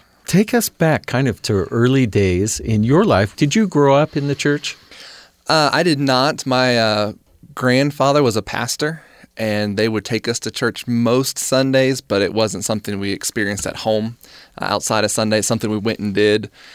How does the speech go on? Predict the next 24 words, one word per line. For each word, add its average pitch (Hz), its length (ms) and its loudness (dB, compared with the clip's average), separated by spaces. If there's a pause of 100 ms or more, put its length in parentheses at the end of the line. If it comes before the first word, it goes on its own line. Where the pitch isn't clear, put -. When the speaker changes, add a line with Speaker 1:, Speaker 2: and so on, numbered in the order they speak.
(140)
Speaker 2:
but 120 120 -4
that 123 160 0
was 110 160 0
the 95 100 -6
extent 120 440 -2
of 104 140 0
it. 104 200 0 (240)
My, 107 420 -2
uh, 107 260 -6 (420)
I 107 60 -2
was 117 100 -2
about 101 260 -4
ten, 160 600 -2 (560)
uh, 101 260 -8
maybe 131 180 -2
a 127 40 -2
little 110 200 -2
older. 107 260 -2
My 101 140 -4
parents 120 400 -4
started 123 400 -2
going 123 260 0
to 123 60 -2
church, - 540 -4